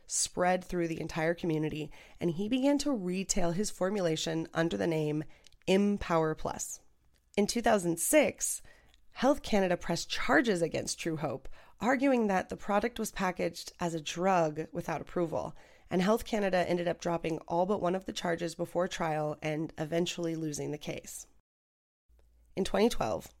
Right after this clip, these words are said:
American entrepreneurs Mark Wilson and Darren Hoge, mm,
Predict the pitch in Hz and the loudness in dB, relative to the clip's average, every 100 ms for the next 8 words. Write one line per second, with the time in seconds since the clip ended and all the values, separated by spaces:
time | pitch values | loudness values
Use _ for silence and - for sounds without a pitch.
0 | _ 185 185 208 226 202 - 196 175 175 | _ 4 4 4 4 2 0 2 2 2
1 | - 180 196 - 190 185 190 180 180 - | 0 2 2 2 0 2 2 2 -2 -12
2 | - - - 190 190 180 175 170 165 156 | -20 -20 -4 -2 2 2 4 2 0 -6
3 | - 165 226 381 381 - - - 175 151 | 0 2 4 4 2 -6 -10 -12 -10 -10